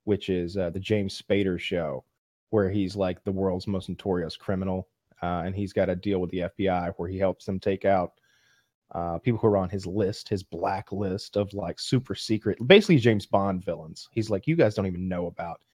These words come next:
you think you got, you, you guys don't even know. There's a whole criminal underworld of these guys who are essentially James Bond villains that you've never even heard of, 'cause they're, they're good at doing their job,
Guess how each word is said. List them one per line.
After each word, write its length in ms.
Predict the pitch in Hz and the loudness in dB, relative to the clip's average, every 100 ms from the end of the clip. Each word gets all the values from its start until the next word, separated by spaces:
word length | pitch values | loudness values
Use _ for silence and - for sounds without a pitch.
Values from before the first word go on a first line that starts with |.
| - | 0
you 60 | 151 | 6
think 180 | 196 139 | 6 6
you 80 | |
got, 180 | 147 - | 4 4
you, 220 | 139 180 180 | 4 4 6
you 80 | |
guys 140 | 190 175 | 6 8
don't 100 | 170 | 6
even 220 | 123 110 | 6 4
know. 240 | 104 80 - | 2 2 4
There's 180 | 139 | 4
a 60 | 127 | 6
whole 340 | - 180 196 | 8 10 10
criminal 360 | 185 185 170 156 143 | 8 4 6 6 4
underworld 680 | 131 117 110 110 110 110 _ _ _ _ | 4 4 6 8 6 2 _ _ _ _
of 220 | 113 107 | 4 4
these 180 | 120 117 | 4 6
guys 300 | 120 113 120 | 10 10 8
who 80 | 110 | 4
are 80 | 104 | 2
essentially 420 | - 151 143 123 | 4 2 4 2
James 340 | 107 120 113 | 4 2 2
Bond 400 | 98 101 107 104 | 0 2 2 2
villains 280 | 107 104 98 | 2 2 0
that 180 | 107 - | -4 -2
you've 140 | 202 | 0
never 180 | 165 110 | 2 2
even 160 | 104 - | 0 -2
heard 300 | - 117 82 | 2 4 2
of, 160 | 76 | -4
'cause 200 | - 117 107 | -4 -4 4
they're, 300 | 127 151 143 | 6 8 6
they're 180 | 127 127 | 6 4
good 360 | 95 98 147 113 | 4 6 8 8
at 100 | - | 4
doing 240 | 101 95 | 0 0
their 140 | 90 | -2
job, 340 | 90 92 82 | -2 -4 -4